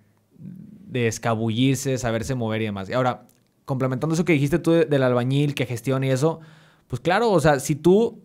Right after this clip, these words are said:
te colocas en una posición donde puedes mover grandes cosas, no quiero decir cantidades de dinero, sino grandes cosas, o sea, eh, no sé, eh, mover tal vez algo, un movimiento social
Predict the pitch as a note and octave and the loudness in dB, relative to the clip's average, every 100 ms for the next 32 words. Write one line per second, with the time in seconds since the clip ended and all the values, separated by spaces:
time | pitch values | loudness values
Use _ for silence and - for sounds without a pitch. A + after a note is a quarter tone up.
0 | _ E3 D#3 D#3 E3+ E3 C#3+ A2 - C3+ | _ -2 2 6 6 4 2 2 -4 -6
1 | C#3 D3 F3+ F3+ E3+ C#3+ D#3+ D3+ B2+ B2+ | -4 -2 0 0 0 0 0 0 0 -2
2 | B2 D3 D#3+ F3 E3 D#3 D3+ A#2+ - _ | 0 2 4 4 6 6 4 0 -10 _
3 | _ C3 C#3+ D3+ D#3 F3 - - _ _ | _ -2 0 2 2 0 0 -12 _ _
4 | _ _ _ _ _ E3+ D#3 C#3+ C#3+ C#3+ | _ _ _ _ _ 2 2 2 -2 -2
5 | D3 D3+ C#3 C3+ D3 C3 B2+ C#3 B2 A#2+ | 0 0 0 0 -2 0 0 0 -2 -2
6 | A#2 A#2 A#2 A2 B2+ C#3 C#3 D3 C#3 C#3 | -4 -4 -4 -2 -2 -2 0 0 2 0
7 | C#3 A#2+ C3 - - - _ _ _ _ | -4 -2 -2 -2 -6 -20 _ _ _ _
8 | _ G#2+ F#2+ F#2 - B2+ A#2 C3+ A2+ E2+ | _ -14 -12 -12 -12 -8 -2 -2 -2 -8
9 | - _ _ _ _ _ _ _ _ _ | -18 _ _ _ _ _ _ _ _ _
10 | _ A2 G#2 G#2 G#2+ A#2+ A#2+ A#2+ B2+ C3 | _ -10 -6 -4 -4 -2 0 4 4 2
11 | C3+ - - - _ _ _ _ C3 C3+ | 0 -6 -16 -20 _ _ _ _ -4 -2
12 | B2 B2 B2+ B2+ C3+ C#3 C3+ C3 C3+ B2+ | 0 0 0 -2 -2 0 0 0 -2 -2
13 | A2+ C3 B2+ B2+ B2 B2 | -2 0 2 4 2 -2